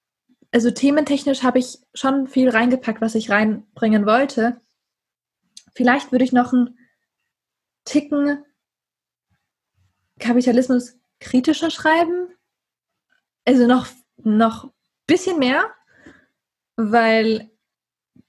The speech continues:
das manche Themen noch ein bisschen mehr verdient hätten, aber ich habe eigentlich alles angesprochen, ähm, was ich ansprechen wollte in dem Buch. Also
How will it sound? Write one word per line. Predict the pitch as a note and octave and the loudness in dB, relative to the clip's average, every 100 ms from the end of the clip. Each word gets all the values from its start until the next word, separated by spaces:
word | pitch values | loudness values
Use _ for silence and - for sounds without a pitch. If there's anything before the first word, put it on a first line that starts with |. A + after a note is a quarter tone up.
| _ | _
das | A#3 A#3 - | -2 -2 -2
manche | A#3 A#3+ C#4 | -2 -2 -4
Themen | - C4 B3+ A#3 | -2 0 2 0
noch | A#3 | -2
ein | - | -2
bisschen | B3+ A#3+ | 0 2
mehr | A#3 | 2
verdient | A3+ G#3+ C#4 D#4 | 0 0 -2 -4
hätten, | E4 E4 | -4 -2
aber | A3+ A#3 | 0 0
ich | B3 | 0
habe | B3+ | -2
eigentlich | B3 B3+ - | 0 -2 0
alles | B3 B3 | 0 0
angesprochen, | A#3 A#3 - F#3+ G3 F#3 F#3 A3 | 0 -2 -2 -6 -2 0 0 -2
ähm, | - F#3+ F#3+ | -2 0 0
was | G#3 | -2
ich | A3 G#3+ | -2 -2
ansprechen | A3 A3 G#3+ | -2 -4 0
wollte | G#3+ A3 | 0 2
in | F#3+ | 0
dem | F#3+ F#3+ | 0 0
Buch. | F#3+ F#3+ | -2 -2
Also | F#3+ G3 G3 | -4 -2 -2